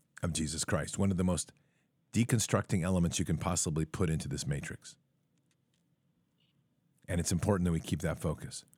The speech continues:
But in spite of that, all these things that are going on, they are losing control of the narrative. And how do we know this? Because they decided to strike up a war in the Middle East.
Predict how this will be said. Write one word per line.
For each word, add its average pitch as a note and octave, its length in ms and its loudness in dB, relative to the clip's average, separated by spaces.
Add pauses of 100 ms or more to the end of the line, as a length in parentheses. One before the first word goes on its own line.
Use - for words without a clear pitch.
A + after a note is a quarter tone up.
(640)
But A2 160 4
in G#2 80 2
spite D3 300 2
of A2+ 60 4
that, G#2+ 120 2
all C3 160 6
these C3 160 2
things C3 180 2
that G#2 100 0
are G2 60 4
going G2 320 2
on, G2+ 220 2
they G#2 160 2
are G2+ 160 2
losing C#3 420 4
control A2 400 2
of G2 60 0
the G2 80 4
narrative. F#2 340 4
And D#2+ 120 0
how F#2 120 -2
do F#2+ 80 2
we F2 140 2
know D2+ 160 0
this? C#2+ 200 -6
Because E2+ 360 0
they F2+ 100 2
decided G2 460 0
to D#2+ 40 -2
strike F#2 380 0
up E2+ 100 -4
a F2 60 0
war E2 240 0
in E2 80 2
the D2+ 80 0
Middle D2+ 300 0
East. - 260 -12